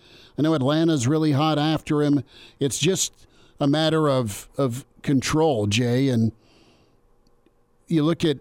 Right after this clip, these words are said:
at Belichick, he, he was the personnel guy on top of, you know, the G M and the head coach, and there was just some, some misses, quite honestly, with, uh, who he drafted, and he gave some of that control over, and Mac Jones wasn't really handled the best. And,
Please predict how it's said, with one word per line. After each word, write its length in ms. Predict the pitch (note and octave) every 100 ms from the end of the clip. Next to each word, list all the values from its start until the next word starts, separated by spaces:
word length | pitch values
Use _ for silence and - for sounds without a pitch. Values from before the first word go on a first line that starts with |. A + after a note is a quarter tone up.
| _ _
at 140 | D3+ A#2+
Belichick, 580 | C#3+ E3+ D3 D3+ C#3 -
he, 300 | C#3+ C3+ B2+
he 200 | D3 D3+
was 180 | C3+
the 60 | A2+
personnel 580 | - D#3+ - C#3 E3 E3
guy 300 | C#3 C3 C3
on 180 | B2+ B2
top 360 | C#3+ C#3+ C3+
of, 300 | C#3+ B2+ A#2+
you 100 | C3+
know, 80 | B2+
the 100 | B2
G 260 | A#2+ D3+ C#3
M 120 | C3
and 180 | C#3+ D#3
the 80 |
head 220 | B2+ B2 A2+
coach, 420 | C3 A#2+ A#2+ C3+
and 200 | A#2 G#2+ _ _ - - _ -
there 120 | D3
was 160 | D#3 A2+
just 400 | D3 - - -
some, 360 | - C#3+ A#2+ -
some 220 | D3+ C3+
misses, 600 | C#3 E3+ D3 - - -
quite 260 | D3+ C3
honestly, 720 | B2 D3 D#3 C3 D3 C3+ B2 - - - _ -
with, 320 | C#3 C3+ -
uh, 180 | D3 B2+
who 160 | B2 D3+
he 80 | C3
drafted, 600 | B2 C#3 C#3 - D3+ D3
and 300 | B2 A#2 A#2 - _ _ _
he 120 | C#3+
gave 260 | C#3 D3 C#3
some 180 | D#3 D3
of 60 |
that 180 | C3+ C3
control 460 | C#3 - D#3 C3+ B2
over, 400 | C3 C3 D#3 C#3+
and 240 | A#2 A2+ - _ - - _
Mac 280 | B2+ D3 -
Jones 440 | C3+ C#3+ D#3 D3+
wasn't 300 | B2+ D3 C#3
really 240 | C#3+ C#3+ B2
handled 500 | C3 D3 C#3+ C#3+ C3+
the 60 |
best. 560 | B2+ C#3 C#3+ D3+ - -
And, 180 | A2+